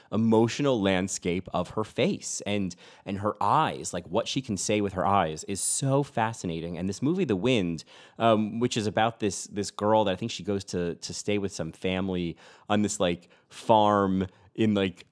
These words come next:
uh, you know, the middle of the Dust Bowl. It, it basically, she's just in this, like, very desolate place and just starts to go mad with just, like, the constant wind blowing outside. And it's this movie of watching this woman go mad, and you think, "Oh, this is gonna be maybe not exciting," but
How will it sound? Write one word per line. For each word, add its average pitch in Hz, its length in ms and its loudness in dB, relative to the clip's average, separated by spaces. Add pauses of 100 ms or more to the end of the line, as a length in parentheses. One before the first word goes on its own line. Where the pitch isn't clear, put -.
(160)
uh, 104 240 2
you 127 140 2
know, 110 100 4
the 98 100 0
middle 117 200 2
of 87 80 -2
the 98 80 -4
Dust 95 460 0
Bowl. 82 340 2
It, 101 140 -4
it 135 100 2
basically, 151 380 4
she's 110 200 -2
just 143 160 -2
in 107 60 0
this, 92 140 -4
like, 87 140 -4
very 104 220 0
desolate 90 540 -2
place 90 480 -4 (340)
and 95 200 -4
just - 160 -10
starts - 260 -8
to - 80 -12
go 80 180 -6
mad 80 540 -10
with 95 160 -4
just, - 160 -6
like, 87 120 -4
the 85 60 -8
constant 92 500 -6
wind 87 300 -4
blowing 87 280 -4
outside. 85 560 -4 (540)
And 135 100 2
it's 131 100 2
this 120 80 0
movie 165 200 6
of 107 80 6
watching 113 300 4
this 90 120 -4
woman 90 200 -2
go 82 120 -2
mad, 104 340 0
and 120 200 0
you 175 120 2
think, 339 400 -2
"Oh, 131 180 6
this 131 200 0
is 104 80 -2
gonna 95 180 0
be 87 300 -4 (640)
maybe 131 580 -2
not 117 180 2
exciting," 92 720 0
but 110 280 2